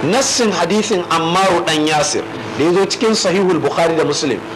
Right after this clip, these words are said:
hurewa Annabi sallallahu alaihi wasallam ya ce, sai ka shashafa fuskarka, inda duk ka san kana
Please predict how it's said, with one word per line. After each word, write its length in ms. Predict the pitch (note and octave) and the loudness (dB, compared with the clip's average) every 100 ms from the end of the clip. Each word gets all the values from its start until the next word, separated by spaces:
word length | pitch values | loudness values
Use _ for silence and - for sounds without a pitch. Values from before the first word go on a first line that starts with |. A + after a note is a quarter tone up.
| - - - - | -10 -10 -4 0
hurewa 680 | A#3+ B3 A3 F3+ D#3+ E3 | 2 2 4 4 4 2
Annabi 240 | D3+ D#3+ D3 | 2 0 0
sallallahu 640 | - C3+ B2 B2 C#3 C3+ | 0 0 0 2 2 2
alaihi 160 | C3+ B2+ | 2 0
wasallam 360 | A2 A#2 G#2+ | 0 0 0
ya 60 | G#2 | -2
ce, 580 | E3+ E3+ E3 E3 D#3+ - | 0 0 2 -2 -2 -2
sai 140 | F#3+ G3 | 0 0
ka 100 | F3 | 0
shashafa 680 | - F#3+ - F#3+ D3+ D3 - | 0 0 2 2 2 0 0
fuskarka, 600 | F3 - C3+ A#2 A2+ E2+ - - - | -2 0 0 0 0 -2 -4 -8 -2
inda 220 | F3+ F#3+ | 0 0
duk 180 | D#3+ F3 | 0 0
ka 80 | G3+ | -2
san 200 | F#3+ G3+ | 0 0
kana 200 | G3 G3+ | 2 2